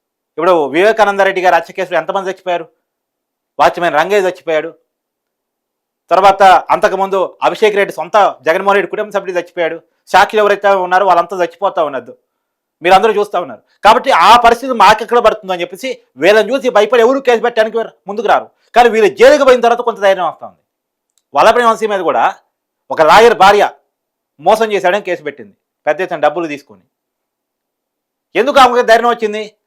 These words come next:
వల్లభనేని వంశీని అరెస్ట్ చేస్తారు ధైర్యం వచ్చింది. అదే బయట ఉండుంటే ధై-, ధైర్యం రాకపోదు.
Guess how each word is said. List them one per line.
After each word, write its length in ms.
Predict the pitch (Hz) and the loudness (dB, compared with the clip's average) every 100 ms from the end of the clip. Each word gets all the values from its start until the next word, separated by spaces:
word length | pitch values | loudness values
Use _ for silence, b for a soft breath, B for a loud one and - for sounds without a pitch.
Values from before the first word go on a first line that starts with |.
| _ - | _ -2
వల్లభనేని 380 | 160 240 240 226 | 0 2 0 -4
వంశీని 220 | 220 202 | -4 -4
అరెస్ట్ 260 | 196 202 202 | -4 -4 -6
చేస్తారు 280 | 196 214 | -4 -2
ధైర్యం 240 | 226 190 160 | -2 -4 -6
వచ్చింది. 240 | 131 101 _ _ _ - | -14 -20 _ _ _ -4
అదే 180 | 170 247 | 0 2
బయట 280 | 185 233 | 2 0
ఉండుంటే 280 | 240 226 226 | -4 -6 -2
ధై-, 300 | 220 208 190 | 0 0 0
ధైర్యం 280 | 170 208 202 | 0 0 0
రాకపోదు. 420 | 180 185 180 135 | -2 -4 -6 -10